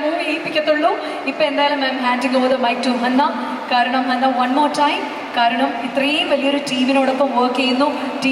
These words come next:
എസ് സുരേഷ് ബാബു എന്ന് പറയുന്ന മലയാളത്തിന്റെ the brand ആയിട്ടുള്ള സംവിധായകനുമായിട്ട്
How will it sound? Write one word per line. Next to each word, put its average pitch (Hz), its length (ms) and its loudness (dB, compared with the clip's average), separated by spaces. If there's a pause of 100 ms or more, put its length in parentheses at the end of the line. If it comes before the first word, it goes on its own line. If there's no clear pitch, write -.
എസ് 277 140 -4
സുരേഷ് 262 380 0
ബാബു 269 280 2
എന്ന് 254 160 -2
പറയുന്ന 254 340 0
മലയാളത്തിന്റെ 262 520 0
the 262 60 -2 (160)
brand 277 460 -2
ആയിട്ടുള്ള 311 340 -2
സംവിധായകനുമായിട്ട് 247 760 -2